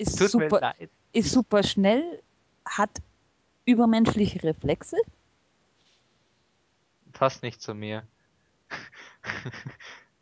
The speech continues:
Speaker 2: Nee, dann nehm ich Zeit zurückdrehen, wär noch cooler als anhalten.
Speaker 1: Wieso?
Speaker 2: Finde ich.
Speaker 1: Wieso?
Speaker 2: Weil's vieles einfacher macht.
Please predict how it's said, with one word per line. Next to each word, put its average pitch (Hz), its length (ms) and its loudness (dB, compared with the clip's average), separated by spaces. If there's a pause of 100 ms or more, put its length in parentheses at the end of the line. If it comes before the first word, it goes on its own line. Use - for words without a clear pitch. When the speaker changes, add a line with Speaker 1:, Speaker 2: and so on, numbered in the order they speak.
(440)
Speaker 2:
Nee, 202 200 -2
dann 147 240 -4
nehm 151 160 -4
ich 147 200 -6 (200)
Zeit 139 280 0
zurückdrehen, 113 640 -6
wär 98 120 -6
noch 98 160 -10
cooler 127 320 -6
als 98 160 -10
anhalten. 104 560 -14 (2500)
Speaker 1:
Wieso? 156 420 -2 (800)
Speaker 2:
Finde 113 360 -6
ich. 101 240 -14 (540)
Speaker 1:
Wieso? 180 360 -2 (1080)
Speaker 2:
Weil's 107 600 -6
vieles 101 500 -12
einfacher 104 420 -4
macht. 92 280 -14